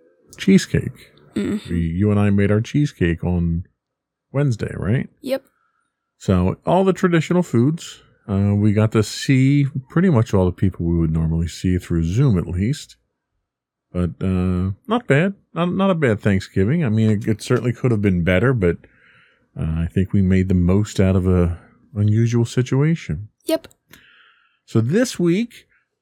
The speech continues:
Speaker 1: our theme is Pumpkin Spices Up the Family. What exactly? There's a hidden meaning in that, isn't there?
Speaker 2: Mm-hmm.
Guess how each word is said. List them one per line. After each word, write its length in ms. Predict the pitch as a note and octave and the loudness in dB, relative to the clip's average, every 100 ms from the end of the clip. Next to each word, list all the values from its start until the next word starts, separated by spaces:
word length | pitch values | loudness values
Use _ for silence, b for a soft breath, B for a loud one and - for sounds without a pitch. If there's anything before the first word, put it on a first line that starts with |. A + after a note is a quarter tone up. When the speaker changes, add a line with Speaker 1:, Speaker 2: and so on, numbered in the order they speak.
| _ _ - | _ _ -2
Speaker 1:
our 200 | G#2 G2+ | 0 0
theme 640 | - C3 C3 B2+ B2+ B2+ | 0 -2 2 2 2 0
is 420 | - G#2+ G#2+ G#2 G2 - | 0 2 2 2 0 -6
Pumpkin 600 | - E3 F#3+ G3 F#3+ F#3 | -2 -2 0 0 0 0
Spices 680 | - - A#2+ C3 - B2+ A#2+ - | -4 -2 0 0 0 -2 -2 0
Up 220 | G#2 - | 0 0
the 100 | A2 | -2
Family. 380 | G#2 - G2 E2+ | -2 0 0 0
What 180 | G#2+ F#3+ | 0 0
exactly? 480 | A3 D3 B2 A#2+ B2+ | 0 0 0 2 0
There's 180 | E3 E3 | 0 0
a 60 | |
hidden 460 | A2 - D#3+ C#3+ A#2 | -2 0 0 2 2
meaning 380 | B2 A#2+ G#2 F2+ | 2 2 2 0
in 160 | E2 | -2
that, 220 | D#2+ D#2 E2+ | -2 -2 0
isn't 280 | F#2 F2 | 0 0
there? 400 | D2+ - - - - | -2 -6 -8 -14 -8
Speaker 2:
Mm-hmm. 500 | A#3+ A#3+ A#3 A#3+ | -4 -2 -2 -2